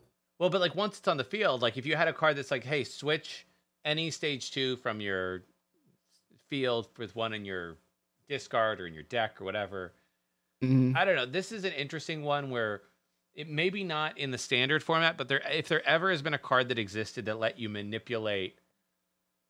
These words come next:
Speaker 1: Pokemon of the same stage with Pokemon somewhere else, like hand, deck, whatever, I think that this Luxray, yeah, it could be really interesting. But,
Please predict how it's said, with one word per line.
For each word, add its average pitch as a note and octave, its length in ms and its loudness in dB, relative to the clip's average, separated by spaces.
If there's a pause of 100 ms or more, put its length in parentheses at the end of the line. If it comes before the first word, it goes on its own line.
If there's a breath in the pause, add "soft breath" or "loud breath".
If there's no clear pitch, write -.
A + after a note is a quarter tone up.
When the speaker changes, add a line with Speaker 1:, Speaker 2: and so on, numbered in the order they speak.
(380)
Speaker 1:
Pokemon C#3+ 520 0
of A2+ 80 -6
the A#2+ 80 -4
same A2+ 380 -2
stage A2+ 640 -8 (960)
with A#2 220 -6 (160)
Pokemon A#2+ 420 -2
somewhere A#2+ 380 2
else, G#2+ 360 0
like G2 220 -8
hand, G#2+ 480 -2
deck, G2 240 0 (220)
whatever, A2 460 -4 (500 soft breath)
I C3+ 180 4
think D3 240 -4
that C3 60 -12
this B2+ 180 -4
Luxray, G2 640 0
yeah, F#2 200 0
it F#2 100 -2
could G#2 120 -8
be B2+ 120 -6
really G#2 380 -2
interesting. E2 580 -12
But, E2 260 -6